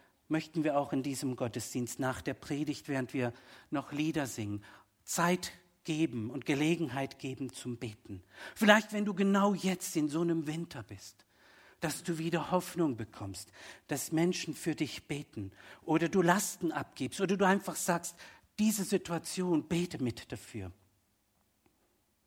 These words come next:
Gestern bei K fünf ging mir dieser eine Satz von Leo Bigger oder dieses Gebet sehr nahe.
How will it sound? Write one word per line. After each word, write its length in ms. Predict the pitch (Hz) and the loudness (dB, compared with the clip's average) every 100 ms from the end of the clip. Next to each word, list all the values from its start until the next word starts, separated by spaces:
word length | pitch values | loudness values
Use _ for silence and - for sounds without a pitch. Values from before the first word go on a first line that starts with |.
| _ _ _ _ _ - | _ _ _ _ _ -2
Gestern 480 | 196 190 - 151 139 | 0 2 2 4 4
bei 240 | 139 131 - - _ | 2 2 -6 -20 _
K 120 | - | -4
fünf 520 | 165 - 214 190 - - - - _ _ _ _ _ _ _ | 0 4 4 4 0 -14 -20 -20 _ _ _ _ _ _ _
ging 180 | 196 202 | 2 6
mir 140 | 190 | 6
dieser 280 | 170 165 170 | 4 2 2
eine 260 | 170 185 175 | 4 4 4
Satz 280 | 180 156 - | 4 0 0
von 220 | 160 147 | 2 4
Leo 260 | 160 160 | 4 4
Bigger 340 | 147 165 170 143 | 4 2 2 2
oder 140 | 135 | 0
dieses 400 | 127 131 143 - | -2 -4 -6 -6
Gebet 380 | 160 - 165 165 | -6 -2 -2 -2
sehr 240 | - 147 | -2 0
nahe. 260 | 135 123 | 2 2